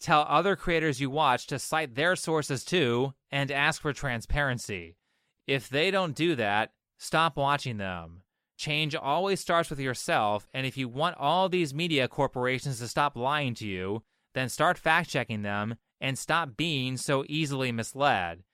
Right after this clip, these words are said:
If you weren't so easy to fool, they wouldn't get away with it.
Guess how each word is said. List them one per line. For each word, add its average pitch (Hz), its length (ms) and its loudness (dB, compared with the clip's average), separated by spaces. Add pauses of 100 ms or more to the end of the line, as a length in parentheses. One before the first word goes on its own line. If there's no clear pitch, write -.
(320)
If 120 180 -8
you 151 180 -2
weren't 190 240 0
so 170 240 0
easy 165 320 -2
to 139 120 -2
fool, 117 560 0 (200)
they 127 220 0
wouldn't 151 360 0
get 143 160 2
away 131 240 2
with 117 200 -2
it. 90 360 -8